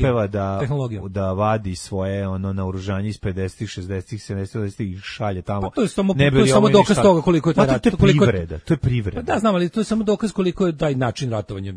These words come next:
Speaker 2: za-, ne može ništa postići, mislim, znaš, kao, to guranje besamo-, to rusko guranje ljudi u nešto više ne radi posao.
Speaker 1: Pa ali radi njemu posao tamo, očigledno.
Speaker 2: Pa,
Speaker 1: On
Speaker 2: mislim,
Speaker 1: ima,
Speaker 2: za proklamovani
Speaker 1: on ima
Speaker 2: cilj nije
Speaker 1: vanrednu
Speaker 2: to, to što mi,
Speaker 1: situaciju,
Speaker 2: to što,
Speaker 1: pa da.
Speaker 2: to što mi ne znamo šta je njemu pravi cilj,
Speaker 1: Pa
Speaker 2: to je
Speaker 1: da.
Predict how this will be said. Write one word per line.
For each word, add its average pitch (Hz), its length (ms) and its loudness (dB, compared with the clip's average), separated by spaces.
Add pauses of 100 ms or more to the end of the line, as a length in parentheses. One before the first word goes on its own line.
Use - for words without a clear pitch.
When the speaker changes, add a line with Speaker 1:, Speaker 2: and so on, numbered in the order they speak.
Speaker 2:
za-, 90 200 -16
ne 87 340 -12
može 69 160 -18
ništa - 180 -20
postići, - 300 -20
mislim, - 180 -20
znaš, - 160 -20
kao, - 140 -20 (260)
to 175 120 0
guranje 151 380 0
besamo-, 127 400 -4
to - 180 -2
rusko 156 280 0
guranje 123 320 0
ljudi 117 200 -4
u 127 40 -6
nešto 117 280 -8
više 104 280 -12
ne 95 160 -14
radi 92 160 -20
posao. - 300 -20
Speaker 1:
Pa - 80 -8
ali 127 160 0
radi 185 260 2
njemu 135 240 -2
posao 80 420 -4
tamo, 73 320 -12
očigledno. 87 560 -16 (220)
Speaker 2:
Pa, - 140 -6
Speaker 1:
On - 40 -2
Speaker 2:
mislim, 127 220 0
Speaker 1:
ima, 147 120 0
Speaker 2:
za 135 60 0
proklamovani 208 580 4
Speaker 1:
on - 60 4
ima - 60 6
Speaker 2:
cilj 170 80 4
nije 170 120 8
Speaker 1:
vanrednu 160 340 4
Speaker 2:
to, 135 60 -2
to - 20 -14
što - 40 -12
mi, 131 80 -4
Speaker 1:
situaciju, 113 580 -2
Speaker 2:
to 107 120 2
što, 95 100 -4
Speaker 1:
pa 101 120 2
da. 95 120 -2
Speaker 2:
to 202 80 4
što - 140 -2
mi 202 100 2
ne 208 140 2
znamo 175 140 -6
šta 202 120 -4
je 185 60 -2
njemu 180 200 0
pravi 170 240 -2
cilj, 190 140 -4
Speaker 1:
Pa 117 100 -4
Speaker 2:
to 180 80 0
je 170 80 0
Speaker 1:
da. 92 160 -6